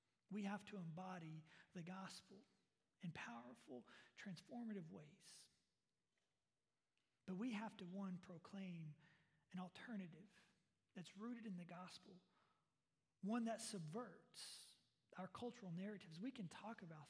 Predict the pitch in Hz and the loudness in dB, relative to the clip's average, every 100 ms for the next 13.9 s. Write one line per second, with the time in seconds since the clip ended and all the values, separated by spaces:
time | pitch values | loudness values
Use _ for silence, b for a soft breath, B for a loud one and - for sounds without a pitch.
0 | - 175 - 185 190 208 190 240 196 151 | -12 -10 0 4 6 6 6 6 4 0
1 | B B B 233 196 190 - 180 - 175 | B B B -2 0 -2 -2 -2 0 4
2 | 247 285 160 143 151 - - 160 151 156 | 4 4 0 -4 -12 -16 -10 -4 -4 0
3 | 240 262 180 143 - - b b b b | 2 2 0 -6 -12 -20 b b b b
4 | b b b b b _ - 196 262 277 | b b b b b _ 4 10 10 10
5 | 233 196 202 190 196 180 170 B B - | 8 6 4 4 4 4 0 B B 0
6 | 214 - - 294 220 - - 180 202 190 | 0 -2 0 4 4 2 0 -2 0 2
7 | 190 185 170 240 202 180 170 151 175 156 | 4 4 4 4 4 2 0 -2 -2 -2
8 | - B B 175 175 240 247 - 190 - | -4 B B 0 4 6 4 2 -2 -2
9 | - - - _ _ _ - 220 240 220 | -10 -12 -20 _ _ _ 2 4 8 10
10 | 226 240 240 - 190 170 196 185 202 190 | 12 12 10 6 0 0 2 2 2 0
11 | 196 196 202 175 160 226 240 214 220 170 | 0 2 2 2 4 4 4 -2 -2 0
12 | 175 247 240 196 170 175 185 - - 208 | 0 0 -2 -4 -4 -4 -8 -10 -4 -2
13 | 233 - 240 - 190 - 180 - - | -2 -2 -4 -6 -10 -12 -16 -16 -18